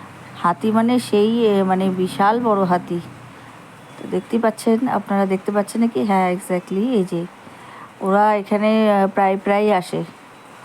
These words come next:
তো ওরা সেটাই দেখাচ্ছিল। আর শুনে তো আমার মোটামুটি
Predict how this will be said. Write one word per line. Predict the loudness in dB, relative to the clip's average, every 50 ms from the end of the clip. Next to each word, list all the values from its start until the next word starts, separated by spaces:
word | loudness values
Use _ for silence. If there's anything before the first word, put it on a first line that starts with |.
| -20 -20 -20 -20 -20 -6 -2
তো | 0
ওরা | 2 4 4 2 2
সেটাই | 0 -2 -2 2 2 2
দেখাচ্ছিল। | 2 2 0 0 -2 -2 -2 -2 0 2 4
আর | 4 4 2
শুনে | 0 -2 -4 0 0 0 0
তো | 2 2 2 4
আমার | 2 2 2 0 0 2
মোটামুটি | 0 0 0 0 0 0 0 0 0 0 0 0 0